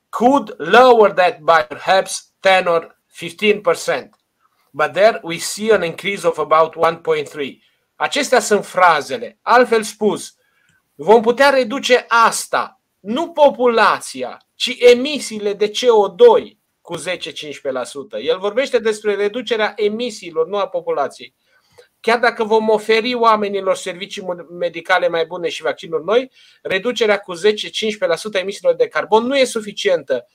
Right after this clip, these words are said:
în condițiile în care populația va crește totuși de unu virgulă trei ori. Prin urmare, va trebui intervenit și asupra altor factori. Adică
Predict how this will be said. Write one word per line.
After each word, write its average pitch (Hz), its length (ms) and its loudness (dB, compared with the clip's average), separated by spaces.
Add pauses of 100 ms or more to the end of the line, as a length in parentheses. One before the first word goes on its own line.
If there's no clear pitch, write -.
în 170 120 -10
condițiile 196 560 -2
în 185 60 -4
care 185 240 -2
populația 202 600 0
va 190 160 0
crește 214 520 -2
totuși 160 420 -4
de 156 80 -8
unu 147 200 -8
virgulă 131 520 -8
trei 123 340 -8
ori. 90 100 -16 (360)
Prin 175 200 -12
urmare, 220 320 2
va 202 140 0
trebui 196 300 -6
intervenit 180 540 -4
și - 100 -8
asupra 151 360 -4
altor 135 260 -4
factori. - 460 -10 (600)
Adică 208 360 -2